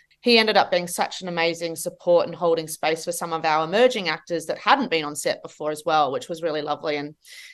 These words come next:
it's kind of speaking to this generosity of spirit that he has and the rest of the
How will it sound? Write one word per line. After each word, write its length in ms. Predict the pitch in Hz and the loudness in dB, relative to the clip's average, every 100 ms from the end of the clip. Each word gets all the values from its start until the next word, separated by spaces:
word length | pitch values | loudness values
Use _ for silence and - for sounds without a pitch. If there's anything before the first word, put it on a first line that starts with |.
| - | -6
it's 160 | 202 - | -4 0
kind 220 | 269 247 | 2 2
of 80 | - | 0
speaking 380 | - 190 190 180 | -2 -2 -4 -8
to 100 | 175 | -6
this 220 | 165 - | -8 -8
generosity 560 | - 165 160 160 170 | -6 -2 -2 -4 -4
of 80 | 160 | -6
spirit 480 | 156 - 156 156 - | -6 -6 -2 -2 0
that 240 | 160 - | -2 -2
he 180 | - 175 | -4 -4
has 360 | 170 165 151 151 - | -2 0 0 -2 -4
and 240 | 165 165 | -4 -2
the 80 | 160 | 0
rest 220 | 156 - | 0 -2
of 100 | 170 | -4
the 340 | 160 156 147 | -2 -2 -6